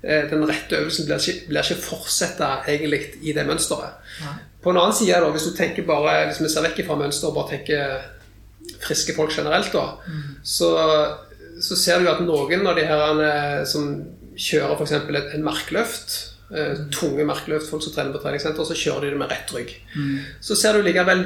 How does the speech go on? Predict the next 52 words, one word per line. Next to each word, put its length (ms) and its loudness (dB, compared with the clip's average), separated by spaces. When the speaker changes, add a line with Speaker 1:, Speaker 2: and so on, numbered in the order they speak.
Speaker 1:
de 60 2
her, 200 2
på 340 -6
de 60 2
her 80 6
strongman-konkurransene, 960 0
når 80 -2
de 60 2
skal 160 0
løfte 240 -2
steiner 340 2
på 100 0
hundre 180 4
Speaker 2:
<laughs> 120 6
Speaker 1:
kilo, 200 4
så 120 0
skjer 180 4
det 100 4
Speaker 2:
Ja. 60 4
Speaker 1:
med 80 0
bøyd 280 2
rygg. 160 -4
Speaker 2:
Ja. 220 4
Speaker 1:
Og 160 0
da 180 4
er 120 4
jo 60 4
spørsmålet, 540 0
hvorfor 840 0
er 100 6
det 240 4
feil, 260 4
eller 160 4
er 40 4
det 100 6
andre 280 2
rett, 240 0
eller 160 4
hva, 240 4
Speaker 2:
Mm. 80 0
Speaker 1:
hva 120 2
er 40 2
her? 320 0
Og, 160 -6
men 100 0
da 180 4
tenker 240 0
jeg 100 -6
så 220 -2
enkelt 280 -2
at 160 -4
det, 180 2